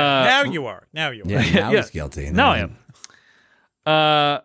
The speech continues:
Speaker 3: Robert Maxwell and Nicholas Redmond, thanks so much for your donations. Thanks also to new subscribers at the rate of two dollars a month,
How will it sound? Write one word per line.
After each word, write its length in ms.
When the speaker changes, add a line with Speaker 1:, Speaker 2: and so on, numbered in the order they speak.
Speaker 3:
Robert 540
Maxwell 500
and 160
Nicholas 320
Redmond, 320
thanks 200
so 60
much 160
for 120
your 160
donations. 480
Thanks 200
also 240
to 200
new 180
subscribers 640
at 80
the 60
rate 160
of 80
two 100
dollars 300
a 20
month, 320